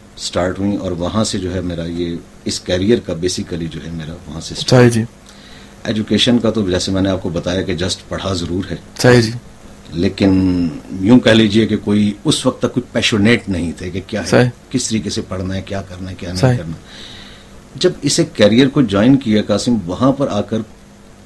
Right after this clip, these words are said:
Speaker 1: फर्स्ट टाइम मुझ में पैशन आना शुरू हुआ।
Speaker 2: ओके।
Speaker 1: जब मैंने देखा कि यार, इसमें जो एरिया सेल्स मैनेजर हैं,
Speaker 2: सही जी।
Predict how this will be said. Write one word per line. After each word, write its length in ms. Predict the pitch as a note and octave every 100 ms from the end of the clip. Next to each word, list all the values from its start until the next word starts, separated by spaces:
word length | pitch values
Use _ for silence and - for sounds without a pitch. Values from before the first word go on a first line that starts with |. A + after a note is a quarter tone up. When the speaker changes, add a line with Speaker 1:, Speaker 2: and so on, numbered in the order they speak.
| - - -
Speaker 1:
फर्स्ट 260 | E3 E3+ -
टाइम 200 | B2+ B2
मुझ 340 | A#2 A2+ A2+
में 180 | G#2+ A2
पैशन 480 | - G#2 - A2+ -
आना 240 | F#2 F2+
शुरू 240 | - E2+
हुआ। 240 | D2 G1+ - - - - - -
Speaker 2:
ओके। 580 | B2+ B2+ B2 A#2 G#2+ A#2 B2+ - - - - G#2+
Speaker 1:
जब 180 | C#3 C#3+
मैंने 200 | D3 C#3+
देखा 280 | A2 A2 C#3
कि 220 | C#3 A2
यार, 160 | A#2+ - -
इसमें 460 | B2+ - C3 C3+
जो 500 | B2 A2+ A#2 A#2 A#2 - -
एरिया 300 | G#2+ A2 C3
सेल्स 340 | B2+ A2+ A2
मैनेजर 480 | G2 F2+ F2+ G2+ B2+
हैं, 240 | F2+ E2+ - - -
Speaker 2:
सही 220 | - B2
जी। 140 | A2+